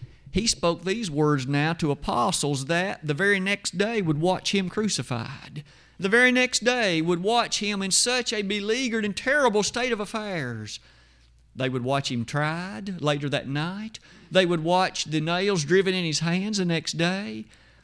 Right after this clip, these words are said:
And all the while, I'm sure they remembered him saying, "My peace I leave with you. Not as the world giveth, give I unto you." He wished for them to have peace.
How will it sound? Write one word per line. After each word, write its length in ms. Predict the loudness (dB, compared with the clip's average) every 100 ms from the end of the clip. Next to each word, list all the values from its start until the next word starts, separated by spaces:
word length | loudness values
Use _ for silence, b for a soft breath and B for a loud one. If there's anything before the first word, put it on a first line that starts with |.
| b b _ -4
And 120 | 0
all 200 | 2 2
the 80 | 2
while, 680 | 0 0 2 0 -2 -8 -4
I'm 200 | -2 -2
sure 380 | -2 -2 -2 2
they 160 | 2
remembered 420 | 2 -2 -2 -2 0
him 180 | -2
saying, 400 | -2 -2 -2 -2
"My 180 | -2 -2
peace 460 | -2 0 0 0 -2
I 100 | -2
leave 300 | 0 0 0
with 140 | -2 -2
you. 440 | -2 -2 -4 -10 -14 b b b
Not 260 | 0 2 4
as 120 | 2
the 80 | 2
world 400 | 4 6 6 4
giveth, 340 | 4 4 2
give 240 | 0 0 2
I 220 | 2 0
unto 180 | 0 -2
you." 460 | -4 -6 -10 -14 -18 -20 _ b b b b b b b b _
He 160 | -4
wished 380 | -2 0 0 0
for 120 | 0
them 200 | 0 2
to 60 | 2
have 260 | 0 -2 -10
peace. 640 | -10 -10 -12 -8 -6 -6